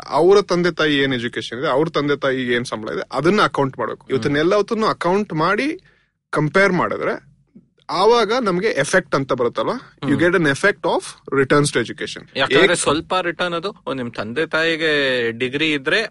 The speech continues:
Speaker 2: ಅದಕ್ಕೆ ಒಂದು ರಿಟರ್ನ್
Speaker 1: ಅಲ್ವಾ?
Speaker 2: ಹೋಗ್ಬೋದು.
Speaker 1: ಸ್ವಲ್ಪ ಡಿಸ್ಕೌಂಟ್ ಮಾಡ್ಬೇಕು ಅಲ್ಲಿ.
Speaker 2: ಹ್ಮ್, ಹ್ಮ್,
Speaker 1: ಅದಕ್ಕೆ
Speaker 2: ಹ್ಮ್.
Speaker 1: you have to control, ನಾವು in economics ಅಲ್ಲಿ you have to control for these parameters ಅಂತ ಕರೀತಾರೆ. ಎಜುಕೇಶನ್,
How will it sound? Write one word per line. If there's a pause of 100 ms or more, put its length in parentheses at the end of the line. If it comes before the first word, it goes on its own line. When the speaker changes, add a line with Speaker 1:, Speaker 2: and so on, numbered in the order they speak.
Speaker 2:
ಅದಕ್ಕೆ
ಒಂದು
ರಿಟರ್ನ್
Speaker 1:
ಅಲ್ವಾ?
Speaker 2:
ಹೋಗ್ಬೋದು.
Speaker 1:
ಸ್ವಲ್ಪ
ಡಿಸ್ಕೌಂಟ್
ಮಾಡ್ಬೇಕು
ಅಲ್ಲಿ.
Speaker 2:
ಹ್ಮ್,
ಹ್ಮ್,
Speaker 1:
ಅದಕ್ಕೆ
Speaker 2:
ಹ್ಮ್.
Speaker 1:
you
have
to
control,
ನಾವು
in
economics
ಅಲ್ಲಿ
you
have
to
control
for
these
parameters
ಅಂತ
ಕರೀತಾರೆ.
ಎಜುಕೇಶನ್,